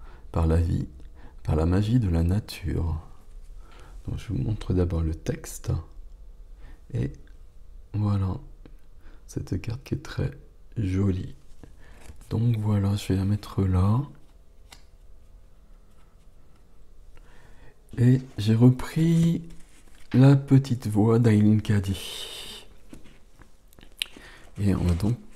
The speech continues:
euh, hop, hop, hop, hop, hop, par ici. Alors, recherche et trouve le lien direct avec moi. Et conserve-le quoi qu'il arrive autour de toi.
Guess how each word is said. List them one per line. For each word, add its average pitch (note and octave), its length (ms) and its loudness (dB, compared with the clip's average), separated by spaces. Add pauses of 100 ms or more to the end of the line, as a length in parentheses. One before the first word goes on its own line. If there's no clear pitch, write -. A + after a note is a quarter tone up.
euh, A#2+ 200 6 (540)
hop, A2+ 120 -2 (240)
hop, G#2+ 160 -2 (140)
hop, - 160 -12
hop, - 140 -4 (180)
hop, C3+ 120 -2 (240)
par F#2 200 0 (420)
ici. - 840 -8 (3000)
Alors, G2 340 10
recherche G#2+ 600 10 (360)
et A2+ 80 4
trouve G#2+ 600 8
le G#2 160 8
lien A#2+ 260 8
direct A#2+ 440 6
avec G2 260 4
moi. F2+ 300 6 (880)
Et A#2+ 100 4
conserve-le C3 640 8
quoi C#3 260 6
qu'il B2+ 280 2
arrive A#2 260 6
autour A#2 300 4
de A#2 100 6
toi. F2+ 480 0